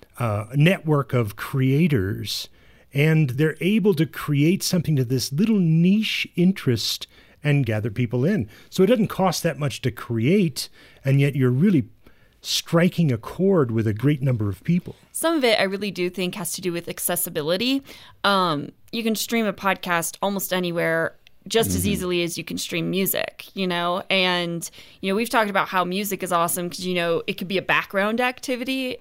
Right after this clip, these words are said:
Speaker 2: and podcasting in a way is very similar to that.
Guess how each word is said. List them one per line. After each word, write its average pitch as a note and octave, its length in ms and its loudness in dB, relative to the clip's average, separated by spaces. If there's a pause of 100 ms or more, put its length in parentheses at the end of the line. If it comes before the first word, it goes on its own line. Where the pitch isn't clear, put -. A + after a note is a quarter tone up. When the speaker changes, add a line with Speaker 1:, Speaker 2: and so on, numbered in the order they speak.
Speaker 2:
and F#3 340 -2
podcasting G#3 800 -2
in F3 100 -6
a F3 40 -4
way F3+ 420 0
is D#3+ 260 -6 (100)
very F#3+ 180 2
similar F#3+ 320 -2
to - 100 -10
that. E3 240 -2